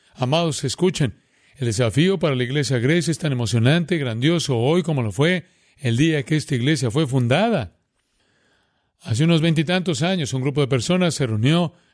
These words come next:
en una casa, en la sala de Dick Smith, ¿verdad, Dick? Y luego hubo una guardería, y pensaron que el desafío era grande en ese entonces, y luego construyeron esa pequeña capilla allí. Recuerda a mi esposa y a mí en nuestra luna de miel.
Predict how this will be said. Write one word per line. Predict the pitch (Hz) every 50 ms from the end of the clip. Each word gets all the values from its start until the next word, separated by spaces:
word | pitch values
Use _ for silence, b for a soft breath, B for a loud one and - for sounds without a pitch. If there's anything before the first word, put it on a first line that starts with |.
| b b
en | - 123 113
una | 120 135 143 139
casa, | - 180 196 180 127 139 101 - b b b b b b b -
en | 123 110 113 113 110 98 92 - _ _ _ _ _ _ _ _ _ _ _ _
la | - 135 123 113
sala | 110 143 151 151
de | 143 131
Dick | 139 160 - -
Smith, | - 147 175 190 175 123 90 113
¿verdad, | 123 117 113 127 143 151
Dick? | 160 190 185 - _ _ _ _ _ _ _ _ _ _ _ _
Y | - - 127
luego | 120 147 160 165
hubo | 160
una | 156 147 143
guardería, | 135 131 131 120 117 120 120 147 196 226 220 175 113 - b b b b b b
y | b 143
pensaron | 107 113 120 110 156 160 160
que | 135 156
el | 135
desafío | 127 117 - - 117 131 160
era | 156 156 143
grande | 123 127 143 151 147 131
en | 135
ese | 139 127 127
entonces, | 123 113 160 165 185 165 147 127 - - _ _ _ _ _ _ _
y | - 131
luego | 120 131 131
construyeron | 139 135 - - 139 127 127 143 160 156 147
esa | 143 147 120 147 147 123
pequeña | 117 139 123 143 147 147 131
capilla | 135 120 110 147 156 151 156 143
allí. | 135 131 151 185 196 143 - b b b b b -
Recuerda | 127 110 139 151
a | 151
mi | 143 135
esposa | 123 - - 151 147 143 113 143
y | 139
a | 127
mí | 123 143 156
en | 151 147
nuestra | 139 123 - 143 123
luna | 127 143 147
de | 131
miel. | 127 139 165 160 120